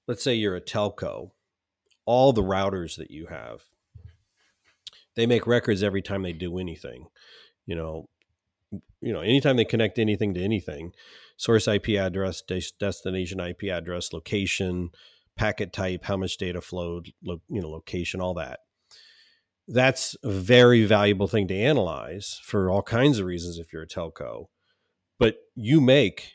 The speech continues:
across <laughs> all the routers in your network, you make those things, you know, trillions every second, you know? So that's one example. If you have a hundred million cars, you know, as those cars are more and more digital and you're, like,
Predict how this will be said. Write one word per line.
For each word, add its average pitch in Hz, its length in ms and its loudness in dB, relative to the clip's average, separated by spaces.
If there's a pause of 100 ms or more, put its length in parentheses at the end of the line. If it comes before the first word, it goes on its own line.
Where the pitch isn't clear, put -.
across - 520 0
<laughs> - 40 0
all 113 140 0
the 101 180 0
routers 95 460 -2
in 113 140 2
your 101 80 2
network, 170 520 0 (640)
you 208 140 2
make 208 300 8
those 143 280 8
things, 135 480 4
you 131 100 2
know, 107 260 2 (220)
trillions 170 440 2
every 131 220 0
second, 151 460 -6 (240)
you 113 100 -2
know? 110 200 2
So 143 140 2
that's 156 240 4
one 123 160 4
example. 110 640 2
If 107 160 -4
you 139 100 6
have 123 220 4
a 98 60 -2
hundred 110 280 -2
million 107 280 0
cars, 107 680 -4
you 104 100 -6
know, 92 100 -2
as 90 120 -4
those 95 180 -4
cars 92 320 -6
are 87 80 -8
more 90 220 -8
and 90 80 -10
more 87 140 -12
digital 90 480 -14
and 82 80 -16
you're, 80 220 -20 (100)
like, 82 220 -20